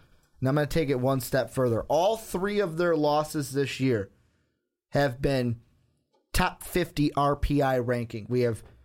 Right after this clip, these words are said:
Dayton has an R P I, that loss R P I of ten, Notre Dame thirty-three, Iowa State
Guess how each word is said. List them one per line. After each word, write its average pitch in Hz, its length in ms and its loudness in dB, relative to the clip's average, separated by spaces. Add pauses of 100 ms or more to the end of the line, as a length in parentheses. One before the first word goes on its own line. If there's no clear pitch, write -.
(220)
Dayton 156 420 0
has 151 200 2
an 135 80 2
R 131 160 2
P 147 220 2
I, 139 260 2
that 139 300 2
loss 147 280 2
R 131 200 2
P 147 180 2
I 139 120 2
of 139 200 -2
ten, 117 380 -2 (440)
Notre 135 280 2
Dame 143 340 2
thirty-three, 131 840 0 (420)
Iowa 135 340 2
State 127 500 -2